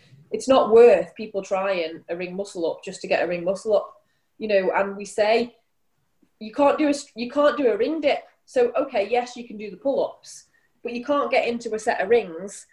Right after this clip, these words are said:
and bend your arms and hit ninety degrees and lock them out again, 'cause you've not got the strength or the stability to do that. So then even if you do do a muscle up, and you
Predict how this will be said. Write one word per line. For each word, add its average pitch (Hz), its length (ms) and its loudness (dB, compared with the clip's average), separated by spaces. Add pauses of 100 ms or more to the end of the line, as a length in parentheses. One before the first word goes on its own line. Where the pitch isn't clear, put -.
(140)
and 202 120 -8
bend 202 220 -2
your 202 160 -2
arms 190 300 -4
and 185 120 -8
hit 196 180 -6
ninety 190 300 -6
degrees 190 440 -8
and 180 100 -6
lock - 180 -2
them 185 120 -4
out 214 220 0
again, 156 240 -4
'cause 190 120 -20
you've 185 140 -20
not - 160 -4
got - 160 -4
the 185 40 -18
strength 190 400 -6
or 180 80 -8
the 185 80 -16
stability 180 640 -10
to 180 120 -16
do 180 220 -4
that. 208 360 -2 (300)
So - 160 4
then 240 320 4
even 294 280 -2
if 277 160 -6
you 247 160 -10
do 247 240 -4
do 294 140 -2
a 233 100 0
muscle 185 340 -8
up, - 180 -6 (300)
and 190 120 -10
you 196 80 -12